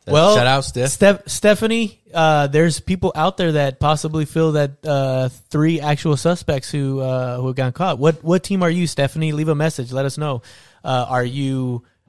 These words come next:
Speaker 1: a George Hodel? Are you an Arthur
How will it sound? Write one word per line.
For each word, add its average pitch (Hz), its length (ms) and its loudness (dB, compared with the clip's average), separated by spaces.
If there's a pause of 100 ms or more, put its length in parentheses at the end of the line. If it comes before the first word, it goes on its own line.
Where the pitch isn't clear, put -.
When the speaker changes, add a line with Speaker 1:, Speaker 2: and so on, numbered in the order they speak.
(120)
Speaker 1:
a 123 140 -4
George 139 480 4
Hodel? 135 500 0 (680)
Are 139 120 0
you 139 260 0
an 123 160 -2 (480)
Arthur 170 580 -2